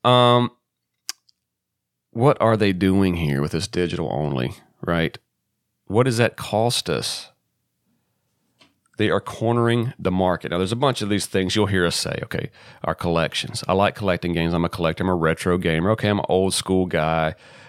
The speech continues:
You guys are dying off. You guys are going away.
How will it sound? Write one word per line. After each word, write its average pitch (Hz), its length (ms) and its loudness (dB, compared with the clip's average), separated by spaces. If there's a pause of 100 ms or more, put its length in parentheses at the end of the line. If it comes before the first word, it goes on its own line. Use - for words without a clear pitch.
(120)
You 110 140 -2
guys 113 240 2
are 107 80 -2
dying 95 500 0
off. 90 400 4
You 98 80 -2
guys 98 180 0
are 98 60 -4
going 90 320 0
away. 80 540 0